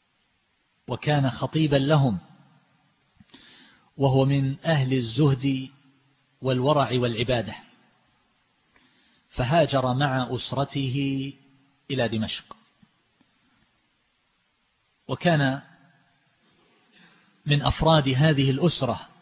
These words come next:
المباركة العلمية العابدة أربعة من الأبناء. الأول هو ابنه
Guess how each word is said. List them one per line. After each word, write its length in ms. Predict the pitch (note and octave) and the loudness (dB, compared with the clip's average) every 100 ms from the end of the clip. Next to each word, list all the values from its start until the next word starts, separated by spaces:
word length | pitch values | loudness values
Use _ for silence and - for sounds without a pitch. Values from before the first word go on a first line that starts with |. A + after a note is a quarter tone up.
| _ _ | _ _
المباركة 880 | C#3 C3+ C3 D3+ E3 C#3+ B2+ B2 G#2 - | -2 0 2 4 6 4 0 -4 -8 -4
العلمية 840 | C3+ B2 C#3 C#3+ F3 D#3+ B2+ - C#3+ | -2 2 2 2 2 0 -2 -6 -6
العابدة 680 | C3+ D3 E3+ E3+ F3+ G3+ - - _ _ _ _ _ _ _ _ _ _ _ _ C3 | -2 2 2 2 0 -2 -6 -20 _ _ _ _ _ _ _ _ _ _ _ _ -6
أربعة 460 | G#2+ G2 F2+ - _ _ _ _ _ _ _ _ _ _ _ _ _ _ _ _ _ B2+ | -6 -8 -12 -16 _ _ _ _ _ _ _ _ _ _ _ _ _ _ _ _ _ -4
من 160 | B2 | -4
الأبناء. 600 | A2+ A2+ G#2+ B2+ A#2+ - _ _ _ _ _ _ _ _ _ _ _ _ _ _ _ _ _ _ _ _ _ _ _ _ - | -2 -4 -2 0 0 -6 _ _ _ _ _ _ _ _ _ _ _ _ _ _ _ _ _ _ _ _ _ _ _ _ -8
الأول 540 | B2 D3+ D3+ C3+ C3 C3 _ _ _ _ _ _ _ _ _ _ _ _ _ _ - | -2 2 4 2 2 -6 _ _ _ _ _ _ _ _ _ _ _ _ _ _ -6
هو 240 | C#3+ D#3 | 2 2
ابنه 580 | C#3+ D3+ C#3+ E3 F3 | 4 6 6 4 0